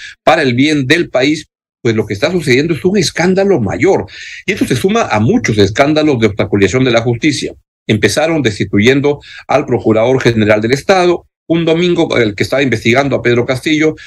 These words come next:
un domingo por la tarde se quemó un piso de la dirincri donde guardaban documentos de lavado de activos. Luego Torres mandó un proyecto de ley al Congreso para que no se pueda filtrar,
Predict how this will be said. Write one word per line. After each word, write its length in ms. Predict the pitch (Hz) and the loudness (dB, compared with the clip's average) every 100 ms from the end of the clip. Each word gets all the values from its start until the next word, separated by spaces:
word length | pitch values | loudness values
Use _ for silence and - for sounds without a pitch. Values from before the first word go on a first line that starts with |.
| - | -10
un 160 | - 143 | 0 2
domingo 400 | 135 143 151 131 | 2 2 0 0
por 140 | 143 | 0
la 140 | 147 123 | -2 0
tarde 320 | 151 151 151 | -2 0 -2
se 160 | 139 120 | -2 -2
quemó 260 | 131 214 | 2 2
un 180 | 285 240 | 2 2
piso 440 | 285 339 - 123 | 2 0 2 0
de 80 | 120 | 2
la 120 | 120 | 2
dirincri 540 | 113 143 190 185 185 185 - - | 2 0 0 -2 -2 -6 -12 -6
donde 200 | 196 262 | -2 0
guardaban 440 | 240 190 185 196 190 | 2 2 2 2 2
documentos 600 | 185 185 156 175 180 156 | 0 0 0 0 0 0
de 80 | 202 | 0
lavado 400 | 147 156 160 160 | 2 2 2 0
de 60 | |
activos. 520 | 160 247 220 104 - - - _ | -4 -2 -2 -2 -4 -14 -20 _
Luego 280 | 113 143 151 | 0 2 0
Torres 300 | 170 180 175 | 0 0 0
mandó 240 | 135 120 151 | 0 0 0
un 100 | 143 | 0
proyecto 580 | 131 120 190 240 147 127 | 0 0 0 -2 0 2
de 80 | 123 | 2
ley 240 | 135 143 | 2 4
al 160 | 143 143 | 2 0
Congreso 480 | 139 127 143 151 | -2 0 0 -2
para 220 | 131 117 - | 0 -2 0
que 80 | |
no 100 | 151 | -2
se 140 | 202 220 | 0 -2
pueda 400 | 190 196 190 - | 2 2 2 -2
filtrar, 640 | - 107 104 214 202 135 | -4 -4 0 0 2 -2